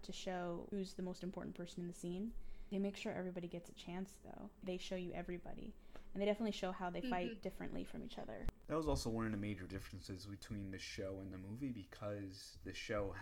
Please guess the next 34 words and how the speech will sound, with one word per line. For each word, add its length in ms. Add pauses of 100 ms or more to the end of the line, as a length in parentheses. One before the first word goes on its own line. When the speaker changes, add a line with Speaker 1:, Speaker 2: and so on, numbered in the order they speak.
Speaker 3:
has 240
such 200
a 40
diverse 440
cast 500
of 100
all 140
these 160
different 280
people 400
who 100 (200)
have 200
these 180
different 380
abilities. 460 (400)
Of 180
course, 340
their 120
fighting 380
style 400
is 100
going 220
to 120
be 120 (100)
different 380
from 180
one 220
another 360 (400)
compared 540
to 260
Birds 240
of 120
Prey, 480
where 540